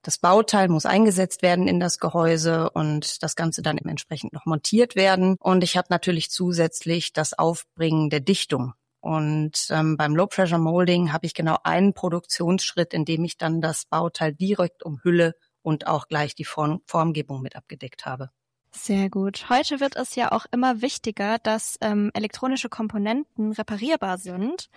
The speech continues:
Speaker 2: Und beim
Speaker 1: Mhm.
Speaker 2: Low Pressure Molding wird das aber eher schwierig, oder? Wie würdest du das einschätzen?
Speaker 1: Na ja, wenn wir uns anschauen,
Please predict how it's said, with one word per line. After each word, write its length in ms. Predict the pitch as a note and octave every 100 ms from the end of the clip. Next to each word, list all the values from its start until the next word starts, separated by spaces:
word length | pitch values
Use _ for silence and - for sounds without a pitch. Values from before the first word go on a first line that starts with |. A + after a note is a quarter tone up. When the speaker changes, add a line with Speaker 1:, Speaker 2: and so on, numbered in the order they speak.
| - - -
Speaker 2:
Und 200 | A3 -
beim 220 | G#3 G#3
Speaker 1:
Mhm. 60 |
Speaker 2:
Low 160 | E3 G#3+
Pressure 360 | - C4 - A#3
Molding 600 | G#3 G#3 G#3+ A#3 B3 A#3
wird 160 | A3
das 140 | A3+ -
aber 280 | G#3+ G#3+ -
eher 180 | G#3+
schwierig, 640 | G#3+ - A#3 B3 G#3+ F#3 F#3+
oder? 320 | G3 B3 C#4
Wie 140 | A3+
würdest 280 | A3+ A3 -
du 40 | A3
das 200 | G#3+ -
einschätzen? 640 | G3+ G#3 - G3+ - C#4+ G4 _ _ _ _
Speaker 1:
Na 400 | G3+ G3+ G3+ G#3
ja, 200 | A3+ G3
wenn 160 | F#3 G3
wir 60 |
uns 180 | G3 -
anschauen, 760 | F#3 A#3 B3+ A#3+ A#3+ B3 C4